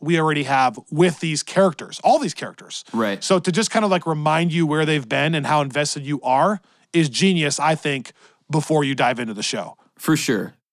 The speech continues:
Speaker 2: I, I think it is, again, y-, you know, going back to the D N A of Marvel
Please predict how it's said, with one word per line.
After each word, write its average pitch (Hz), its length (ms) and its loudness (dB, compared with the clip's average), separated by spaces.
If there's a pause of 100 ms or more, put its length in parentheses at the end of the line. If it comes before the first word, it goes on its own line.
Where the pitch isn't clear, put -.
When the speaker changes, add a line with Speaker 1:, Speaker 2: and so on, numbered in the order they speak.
Speaker 2:
I, 143 160 0
I 156 120 0
think 208 280 0
it 185 100 2
is, 131 220 2
again, 113 720 0 (320)
y-, 120 180 -4
you 123 160 2
know, 113 120 2
going 123 340 0
back 104 260 -2
to 120 120 -4
the 104 100 0
D 117 300 0
N 107 80 0
A 107 520 -2
of 104 220 -2
Marvel 104 720 0